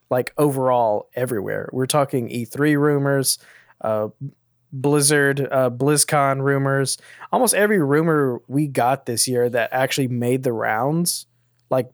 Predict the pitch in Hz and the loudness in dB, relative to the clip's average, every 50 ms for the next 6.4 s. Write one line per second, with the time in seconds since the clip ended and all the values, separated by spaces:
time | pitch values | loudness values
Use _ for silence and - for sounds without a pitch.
0 | 135 131 - - 160 151 135 131 127 123 135 135 - - 147 127 117 113 117 120 | -10 -10 -4 -2 0 0 0 0 0 0 0 0 0 -2 -4 -4 -4 -4 -4 -4
1 | 135 156 170 147 131 120 110 107 - - 135 143 151 143 123 - - 131 123 113 | -2 -2 -2 -2 -4 -6 -8 -10 -8 -4 -2 -2 0 0 -2 -2 -4 -4 -4 -6
2 | 107 107 104 - - _ _ - - - - - - _ _ - 127 123 117 113 | -6 -6 -8 -10 -12 _ _ -20 -20 -20 -20 -20 -20 _ _ -6 -4 -4 -2 -4
3 | 113 110 113 107 113 113 113 107 104 101 101 101 104 - _ _ _ _ _ _ | -4 -6 -6 -6 -4 -2 0 0 -2 -2 -4 -8 -12 -16 _ _ _ _ _ _
4 | _ _ _ _ _ _ _ _ _ _ 165 156 165 180 180 - - - - 170 | _ _ _ _ _ _ _ _ _ _ 0 2 2 2 2 2 0 2 2 4
5 | 170 175 175 170 165 151 - 160 147 151 147 151 151 156 156 160 156 143 - - | 4 4 4 4 2 2 0 0 0 0 0 0 2 2 2 2 0 0 2 2
6 | 151 143 139 131 131 - - - | 4 4 4 4 2 0 -4 -10